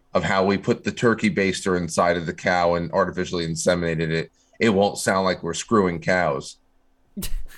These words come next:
Speaker 1: But it, it's just
Speaker 2: This is the same thing they did with, with the announcement they made about, about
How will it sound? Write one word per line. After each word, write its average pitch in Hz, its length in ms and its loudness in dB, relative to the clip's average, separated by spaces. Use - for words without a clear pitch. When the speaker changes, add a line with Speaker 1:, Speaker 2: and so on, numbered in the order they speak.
Speaker 1:
But 107 220 2
it, 92 60 -4
it's 101 520 0
just - 240 -2
Speaker 2:
This 311 200 0
is 330 100 -2
the 349 120 0
same 285 380 -2
thing 262 340 0
they 240 160 2
did 196 440 0
with, 190 380 -2
with 196 440 0
the 190 440 0
announcement 214 600 -2
they 220 120 2
made 170 420 -2
about, 170 400 0
about 151 600 -2